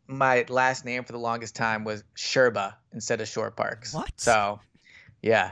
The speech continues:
Speaker 1: I don't
Speaker 2: That's
Speaker 1: know.
Speaker 2: not even,
Speaker 1: Speaking
Speaker 2: not
Speaker 1: of, like, last
Speaker 2: not
Speaker 1: name.
Speaker 2: even close on that one.
Speaker 1: Not, not even close, yeah. But, uh, so basically what he said about Nate Gerry was that, you know, from the outside looking in, we look and we see he's not playing very well. But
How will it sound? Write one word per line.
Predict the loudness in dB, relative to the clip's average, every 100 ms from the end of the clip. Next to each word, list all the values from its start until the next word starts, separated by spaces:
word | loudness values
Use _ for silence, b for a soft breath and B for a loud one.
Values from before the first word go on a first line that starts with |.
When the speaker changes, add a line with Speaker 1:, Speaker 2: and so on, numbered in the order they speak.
| -6 -4
Speaker 1:
I | -2
don't | 0
Speaker 2:
That's |
Speaker 1:
know. | 0
Speaker 2:
not | -4
even, | -8
Speaker 1:
Speaking | -10 -6 0
Speaker 2:
not | 0
Speaker 1:
of, | 4
like, | 2 2 0
last | 2 4
Speaker 2:
not | 4
Speaker 1:
name. | 4
Speaker 2:
even | 2 2
close | 2 2 2 0 -4
on | -4
that | -2 -2 -2
one. | -6 -6 -8 _ 4
Speaker 1:
Not, | 6 6
not | 6 4
even | 4 -2
close, | -6 -4 -4 -2
yeah. | 0 0 0 8
But, | 10 10
uh, | 8 8 4 b b b
so | 4
basically | 8 8 8 2
what |
he | 2
said | 2 4
about | 4 2
Nate | 0 -2
Gerry | 2 4 2
was | 2 2 2 0 -6 2
that, | 6 6 4 -4 b b b
you | 6
know, | 6
from | 8
the | 8
outside | 8 6 2
looking | 0 -2 -10 -14 _
in, | 2 4 4 2
we | 2
look | 6 6 4
and | -2
we | -4
see | -2 -2 0 -4 _ -10
he's | 2
not | 4 4
playing | 2 0 -4
very | -6 -6
well. | -8 -10 b b b 10
But | 12 12 8